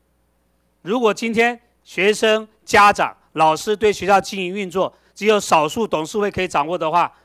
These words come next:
那这个学校出问题的时候，谁来负这个责任？所以我觉得透明化绝对是未来在经营私校的部分要去处理的一个重要修法的一个重点。我们今天处理的只是一部分，也就是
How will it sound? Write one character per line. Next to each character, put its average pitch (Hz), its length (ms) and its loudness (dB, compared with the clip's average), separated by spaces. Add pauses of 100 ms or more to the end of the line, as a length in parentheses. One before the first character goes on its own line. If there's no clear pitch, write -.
(240)
那 208 100 -2
这 226 100 -4
个 220 80 2
学 165 80 -4
校 202 100 6
出 202 160 -4
问 202 140 0
题 160 100 -8
的 151 120 -6
时 147 120 -4
候， 160 160 -2 (200)
谁 160 160 -2
来 175 120 4
负 180 140 0
这 175 100 -4
个 151 120 -4
责 139 140 -8
任？ 127 160 -8 (640)
所 - 120 2
以 240 60 8
我 208 100 2
觉 226 160 4
得 202 120 0 (180)
透 262 180 6
明 175 200 -2
化 202 260 2 (380)
绝 170 260 0
对 214 200 6
是 190 180 -4
未 190 260 4
来 113 260 -8 (460)
在 208 180 0
经 202 160 -10
营 180 160 -4
私 202 240 -10
校 190 200 4
的 165 100 -2
部 190 260 -4
分 165 200 0 (480)
要 185 140 2
去 175 300 -4 (200)
处 - 180 -2
理 175 140 -2
的 135 120 -6
一 151 80 -6
个 151 120 -6
重 170 180 -4
要 160 100 0
修 156 220 -4
法 131 160 -6
的 123 80 -14
一 139 40 -10
个 139 60 -10
重 143 220 0
点。 110 160 -20 (580)
我 160 80 -6
们 185 140 -4
今 202 80 -2
天 240 100 4
处 185 140 -6
理 196 80 2
的 190 60 0
只 175 100 -16
是 160 140 -4
一 190 80 -2
部 175 180 -4
分， 165 180 -2 (400)
也 143 80 -14
就 151 140 -6
是 170 220 -4